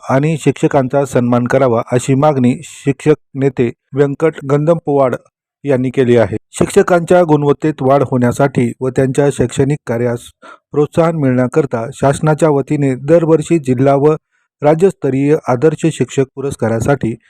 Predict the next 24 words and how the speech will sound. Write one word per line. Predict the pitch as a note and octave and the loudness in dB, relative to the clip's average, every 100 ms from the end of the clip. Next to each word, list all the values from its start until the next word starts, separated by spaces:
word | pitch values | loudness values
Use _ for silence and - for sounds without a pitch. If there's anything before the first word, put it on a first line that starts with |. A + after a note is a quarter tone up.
| _ _ - | _ _ -6
निवड | D#3 E3+ | 0 0
करून | E3 C3 C#3+ C#3 | 2 0 0 -2
शिक्षकांना | C#3+ - D#3+ A#2+ A#2 B2 C3 | -4 0 0 0 0 -2 0
शासन | C3 C3 - D#3 | 0 0 0 -2
त्यांच्या | D3+ A#2 A#2+ B2+ | -2 -4 0 0
कार्याचा | - A#2+ C3 C#3 A#2+ A#2 - _ _ _ _ D3 | 0 -2 0 -2 -2 -4 -8 _ _ _ _ 0
गौरव | E3 F3 | 2 2
म्हणून | D3 B2 C3 C3 - | 0 0 0 -4 -6
एक | C3 - - | -6 -6 -8
अतिरिक्त | B2 C#3+ D3+ - E3 - _ _ - | -2 -2 -2 -2 -4 -4 _ _ -6
वेतनवाढ | B2 E3+ D#3+ B2 G#2+ - _ _ _ _ - | -4 0 2 2 0 -4 _ _ _ _ -4
दिली | C#3+ D3+ | 0 2
जात | B2+ A#2+ - | 2 0 -2
होती, | A2 A2 - _ _ - | -4 -4 -8 _ _ -16
परंतु | D#3+ D#3+ F3+ E3+ | -14 -8 -6 -4
सहाव्या | - B2+ B2 D3 | -2 -2 2 2
वेतन | C3 B2+ C#3 - - | 2 0 -4 -6 0
आयोगाच्या | B2+ B2 B2+ A#2+ C3+ B2+ _ _ _ _ _ _ _ | 2 4 2 0 -2 -2 _ _ _ _ _ _ _
अतिरिक्त | C#3+ C3 E3 D#3+ - | -8 0 2 2 -2
वेतनवाढीची | E3 B2+ C#3+ C3 B2+ B2+ C#3+ D3+ | -2 -2 0 0 2 2 0 -4
तरतूद | - C3 A#2 C3 B2 C3 | -4 -6 -4 -4 0 0
नसल्यामुळे | - E3 D3+ B2 A#2 | 2 0 2 0 -2
ही | - - D#3+ F3 | -6 -4 0 2
वेतनवाढ | C#3 C3 C3 C#3 C3 | 2 0 0 2 0